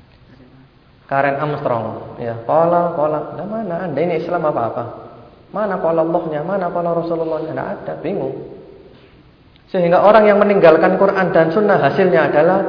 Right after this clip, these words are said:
bingung, sumpek. Dan ilmu yang mereka dapatkan belum final, bimbang terus. Ada lagi yang baru, kacau. Ada lagi yang baru, kacau. Semakin kacau,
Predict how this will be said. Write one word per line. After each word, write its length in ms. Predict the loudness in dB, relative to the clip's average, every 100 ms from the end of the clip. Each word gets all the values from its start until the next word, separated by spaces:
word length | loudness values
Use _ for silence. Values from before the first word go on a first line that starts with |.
| -4 -10 -12 -4
bingung, 1120 | 2 4 6 6 4 4 6 4 2 -2 -4 -4
sumpek. 880 | 2 2 2 -2 2 2 2 -2 -8 -12 -14 -18 -18 -20 -20 -20 -20 -6
Dan 160 | -4
ilmu 320 | 0 2 4 4
yang 160 | 4
mereka 240 | 2 2 2
dapatkan 480 | 2 2 0 -2
belum 560 | 0 2 4 4 4 0
final, 560 | -2 -2 0 0 0 0 -4 -8 -12 -14 -16 -18 -20 -16
bimbang 400 | -8 -4 -2 -2
terus. 240 | -2 -6 -6 -12 -16 -18 -16 -10
Ada 240 | -4 0
lagi 240 | 0 0
yang 160 | 0 2
baru, 680 | 2 2 2 0 -2 -6 -8
kacau. 640 | -8 -6 -4 -4 -8 -10 -8
Ada 240 | -2 0
lagi 160 | 0 0
yang 80 |
baru, 400 | 2 0 0 -4
kacau. 400 | -6 -6 -4 -4
Semakin 320 | -4 -8 -6 -2
kacau, 320 | -2 0